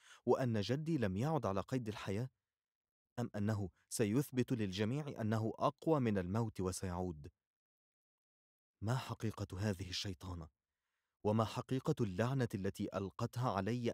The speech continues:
أنا وأصدقائي؟ وكيف لن يمر علينا القمر التالي؟ إن الأمر مخيف إلى أقصى مدى، ولا بد من أن أستعين بشخص ملم بمثل هذه الأمور المخيفة،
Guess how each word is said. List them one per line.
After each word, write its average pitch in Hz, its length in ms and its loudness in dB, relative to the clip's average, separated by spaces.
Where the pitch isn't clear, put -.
أنا 117 200 0
وأصدقائي؟ 101 720 -4
وكيف 139 480 2
لن 117 260 2
يمر 123 480 2
علينا 113 380 0
القمر 143 400 -2
التالي؟ 95 400 -6
إن 110 140 0
الأمر 101 380 -2
مخيف 95 420 -6
إلى 98 280 -4
أقصى - 380 -6
مدى، 87 240 -4
ولا 117 220 8
بد 113 340 2
من 127 180 4
أن 110 200 -2
أستعين 120 420 0
بشخص 113 400 -4
ملم 127 420 4
بمثل 107 360 0
هذه 135 320 2
الأمور 135 400 2
المخيفة، 113 500 -2